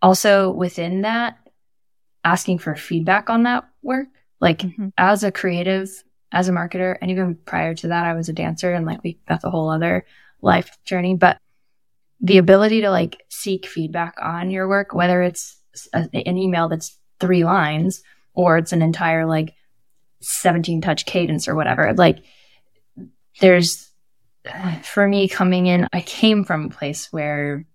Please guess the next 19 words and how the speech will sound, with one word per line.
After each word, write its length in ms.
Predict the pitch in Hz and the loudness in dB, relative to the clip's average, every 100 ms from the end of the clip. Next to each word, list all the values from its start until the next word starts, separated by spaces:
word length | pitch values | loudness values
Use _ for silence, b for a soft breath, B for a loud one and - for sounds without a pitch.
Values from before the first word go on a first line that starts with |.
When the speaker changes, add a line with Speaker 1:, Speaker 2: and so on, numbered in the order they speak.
| _ _ _ _ _ _ - | _ _ _ _ _ _ -2
Speaker 1:
there 100 | 175 | 4
wasn't 320 | 180 180 180 | 4 6 4
a 40 | |
fear 320 | 170 - 165 151 | 2 0 0 0
of 140 | 143 | -2
failure. 480 | - 151 156 139 165 | -6 -2 0 -2 -4
There 120 | 160 | -4
wasn't 300 | 151 160 170 | -2 -2 -4
a 20 | |
fear 360 | - - 165 160 | -6 -10 -4 -2
of 220 | 156 160 _ _ _ _ | -4 -8 _ _ _ _
critical 380 | - 180 170 160 | -2 -2 -4 -4
feedback 360 | 180 165 160 | -2 0 0
on 140 | 147 151 | -2 -2
something. 360 | 151 - 151 | -6 -6 -6
Like, 220 | 147 143 - | -6 -8 -12
in 60 | 160 | -2
fact, 240 | 156 156 | -2 0
I 280 | 147 139 | -4 -4